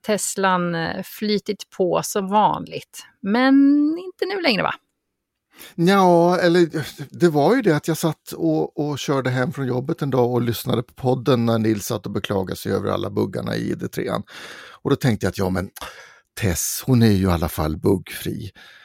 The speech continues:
Speaker 2: Och precis när jag tänkte den tanken så sa det knäpp i högtalarna, och så förlorade hon uppkopplingen med omvärlden. Spotify tystnade, hon tappade kontakten med min, min mobil och allting var bara liksom borta.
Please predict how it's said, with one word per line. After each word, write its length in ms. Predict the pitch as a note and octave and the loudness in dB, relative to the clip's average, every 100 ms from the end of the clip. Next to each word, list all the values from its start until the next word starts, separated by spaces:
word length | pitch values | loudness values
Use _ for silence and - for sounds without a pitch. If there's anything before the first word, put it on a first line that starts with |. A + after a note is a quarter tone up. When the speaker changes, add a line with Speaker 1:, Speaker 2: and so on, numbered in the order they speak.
| _ _ _ | _ _ _
Speaker 2:
Och 140 | C3 | -6
precis 480 | C#3 B2+ - A2 - | -4 -2 0 0 0
när 80 | G#2+ | -2
jag 120 | G2+ | 2
tänkte 360 | G2+ E2+ - F#2+ | 0 0 -4 -6
den 140 | F2+ | -2
tanken 420 | A#2 A#2 G#2+ D#3+ | 0 0 0 -4
så 100 | G3 | -4
sa 180 | D3 C#3+ | -2 0
det 60 | - | 0
knäpp 480 | - - G#3 - | -4 0 0 2
i 40 | A#3 | 2
högtalarna, 600 | - D3 - D#3 D#3+ E3+ | 2 0 2 2 2 2
och 160 | E3 | 0
så 100 | D3+ | -2
förlorade 340 | - D#3 D3+ A#2+ | -2 2 4 4
hon 120 | A#2+ | 4
uppkopplingen 580 | A#2 - G2+ - G#2+ G#2 | 4 2 -6 -2 0 2
med 80 | A2 | 2
omvärlden. 600 | G2+ G2+ A#2 F3 A3 A3 | 4 4 4 4 2 0
Spotify 500 | - C#3+ - - A#2+ | -4 -6 -4 -2 0
tystnade, 480 | - C3+ - - | -2 -4 -4 -2
hon 100 | C#3 | 0
tappade 340 | C3+ B2 G#2+ G#2 | 0 -4 -2 -4
kontakten 440 | G#2+ - F#2 - | -4 -6 -6 -4
med 120 | G2 | -2
min, 320 | G2+ G2+ G#2+ A#2+ | 0 0 0 0
min 140 | G#2+ | 4
mobil 460 | G#2+ G2 G3 C#4 D4 - - | 2 2 0 0 -4 -12 -2
och 100 | F3+ | 0
allting 240 | C#3 C3 | 0 0
var 80 | - | 0
bara 180 | F3 G#2 | 2 0
liksom 400 | - - F#2 F#2+ | 0 -6 -6 -2
borta. 500 | A2+ - _ - C3+ | -4 -4 _ -6 -6